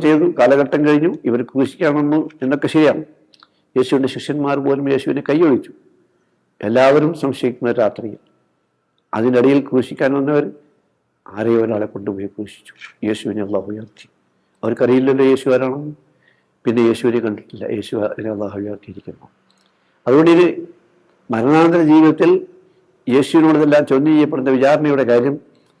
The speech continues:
പരിശുദ്ധ ഖുർആനിൽ വിവരിക്കുന്നുണ്ട്. ഞാൻ, നമുക്ക് പിന്നീട് മനസ്സിലാക്കാം. ഒരു കൂട്ടർ വിശ്വാസം എന്ന് പറയും, ഒരു കൂട്ടർ ഞങ്ങൾ ജന്മനാ പുണ്യാളന്മാർ, പുണ്യാ-, പുണ്യ-, പുണ്യവാന്മാരാണ്,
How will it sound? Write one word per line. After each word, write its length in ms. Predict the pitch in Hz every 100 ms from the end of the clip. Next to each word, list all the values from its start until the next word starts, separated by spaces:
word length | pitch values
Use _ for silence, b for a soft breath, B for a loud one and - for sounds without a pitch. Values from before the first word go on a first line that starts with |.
| _ _
പരിശുദ്ധ 320 | 110 131 117 110
ഖുർആനിൽ 420 | 113 120 123 117
വിവരിക്കുന്നുണ്ട്. 520 | 107 110 113 131 151 - - _ 113
ഞാൻ, 120 | 104 101 110
നമുക്ക് 220 | 101 -
പിന്നീട് 260 | 104 110 98 107
മനസ്സിലാക്കാം. 480 | - 92 82 - - _ _ _ _ -
ഒരു 100 | 110 113
കൂട്ടർ 240 | 107 - 95
വിശ്വാസം 320 | 95 107 98 92
എന്ന് 120 | 92
പറയും, 200 | 87 90 _ _ _ _ b b b b -
ഒരു 80 | 143
കൂട്ടർ 180 | 175 170 160
ഞങ്ങൾ 160 | 170 156
ജന്മനാ 320 | 151 156 165 165 - - -
പുണ്യാളന്മാർ, 520 | 127 127 131 123 107 - _
പുണ്യാ-, 320 | 113 117 113 113
പുണ്യ-, 420 | 113 113 - - -
പുണ്യവാന്മാരാണ്, 640 | 123 135 120 107 95 -